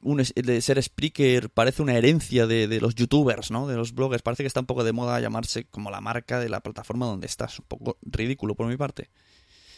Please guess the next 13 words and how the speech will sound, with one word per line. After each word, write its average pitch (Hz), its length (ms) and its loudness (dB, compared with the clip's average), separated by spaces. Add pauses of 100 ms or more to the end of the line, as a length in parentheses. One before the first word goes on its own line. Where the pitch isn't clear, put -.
(280)
por 113 100 -6
lo 110 100 -2
que 117 140 -4
yo 117 80 0
pienso. - 380 -4 (2250)
También 147 280 2
se 175 220 2
habla 160 260 2
de, 143 100 4
de, 107 760 0
de, 87 120 -4
bueno, 120 200 -2
tam-, - 180 -4